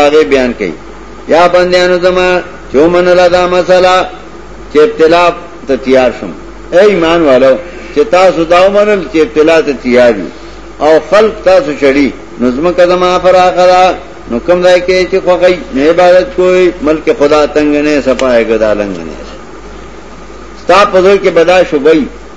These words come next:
که زه مسله بیان کوم، نو ما به وشړي، نو زه به کوم ځای عبادت کوم؟ هر ځای چې کې زما زمکه ده. اینما تولوا فثم وجه الله. معنا دا، یو شبهه دا چې یاره، که زه مسله بیان کوم، نو زه به چرته ځم بیا؟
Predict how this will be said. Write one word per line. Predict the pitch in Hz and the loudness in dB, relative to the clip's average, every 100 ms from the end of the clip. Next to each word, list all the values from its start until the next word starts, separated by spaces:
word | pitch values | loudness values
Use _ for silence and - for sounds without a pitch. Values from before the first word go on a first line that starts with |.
| - | -6
که | - 156 | 0 2
زه | 196 | 4
مسله | 202 175 185 202 | 2 2 2 2
بیان | 196 208 208 | 2 0 0
کوم، | 190 180 | -2 0
نو | 165 | 0
ما | 175 175 | 0 2
به | 156 | 2
وشړي، | 156 160 147 139 - - - - - | 2 0 0 -2 -8 -20 -20 -20 -6
نو | 135 | -2
زه | 160 208 196 | 2 2 4
به | 185 175 | 2 2
کوم | 214 220 | 0 2
ځای | 180 | 2
عبادت | 139 123 117 - | 2 2 0 -2
کوم؟ | 104 85 - | -8 -10 -4
هر | 180 | 0
ځای | 226 226 175 | 2 4 2
چې | 131 117 | -2 -4
کې | 127 127 - 117 | 0 0 -4 -4
زما | 120 117 | -2 0
زمکه | 95 92 90 90 | -4 -8 -12 -14
ده. | - - - - - - - - - - - - - - - - 170 | -16 -18 -20 -20 -20 -20 -20 -20 -20 -20 -20 -20 -20 -18 -16 -8 0
اینما | 208 226 180 185 | 2 2 2 0
تولوا | 175 160 165 165 147 120 | 2 2 2 2 -2 -4
فثم | 120 127 107 | -4 -4 -4
وجه | 98 90 | -6 -6
الله. | 85 78 67 - | -8 -10 -12 -4
معنا | 139 156 170 | -2 2 2
دا، | 147 151 143 - - - - - - - | 2 2 0 -4 -16 -20 -20 -18 -16 -2
یو | 175 214 202 | 2 4 4
شبهه | - 175 175 | 2 2 2
دا | 160 196 185 | 2 2 2
چې | 185 175 127 - - - | 0 0 -4 -10 -14 0
یاره، | 170 190 175 - - - - - - - | 4 4 2 -2 -10 -20 -20 -20 -20 -2
که | 151 | 2
زه | 160 | 2
مسله | 196 185 190 190 | 2 2 2 2
بیان | 190 196 208 214 | 2 2 2 0
کوم، | 185 180 | -2 0
نو | 160 | 2
زه | |
به | 170 147 | 2 2
چرته | 170 156 123 | 0 0 -4
ځم | 104 101 | -6 -6
بیا؟ | 87 | -6